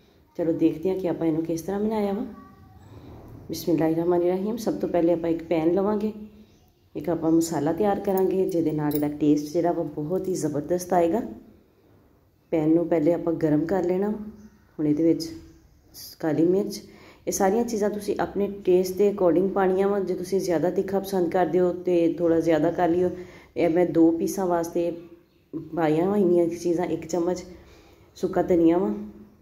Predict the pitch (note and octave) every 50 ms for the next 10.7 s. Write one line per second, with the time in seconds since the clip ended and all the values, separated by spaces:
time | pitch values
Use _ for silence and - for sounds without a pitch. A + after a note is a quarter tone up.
0 | _ _ D#3+ D#3 D3+ - D#3 E3 D#3 D3+ E3+ E3 D#3+ - - E3 D3+ E3 F#3 F3
1 | F3+ - F3 D#3 D3+ D3 D3 D3 D3+ D#3+ D3+ D#3 E3+ F3+ F3 - F#3+ F#3 - F#3+
2 | - - E3+ E3 D#3 D3+ D#3 F3+ F#3+ F3+ F#3 F3+ F3 D#3+ D#3 E3 D#3+ - D3+ D3
3 | D#3+ D#3 D3 D#3+ D#3 D3+ D#3 D#3 E3 F3 F3+ E3 E3 - E3+ D#3 - F3+ F3+ F3
4 | E3+ E3 E3+ E3 D#3+ - E3 D3+ D3 D3+ D3 D3 E3 E3 E3 - - - - -
5 | - - - _ E3+ F3 E3 E3+ E3+ F3 E3+ E3 - - - - - D#3+ D#3+ D#3
6 | D3+ D#3 E3 D#3 E3 E3 E3+ E3+ E3 E3 - F#3+ F#3 F3 E3 F3+ C4 D4 - A3
7 | F3+ F#3 F#3+ F#3 F#3 F3+ D#3+ D3+ D3+ D3+ D#3 D3+ D3+ D#3+ D#3 D3+ D3 D#3 D3 D3+
8 | D3+ D3+ D3+ - - - - - - _ _ _ _ _ _ - D3+ D3 C#3+ D3
9 | D3 - - - - - - - D#3 D3 F3 F3 F3+ F#3 F3 - E3+ E3 E3 E3
10 | D#3+ D#3+ D3+ D3+ D#3 F3+ E3+ E3 - E3 D3+ C#3+ D3+ D3+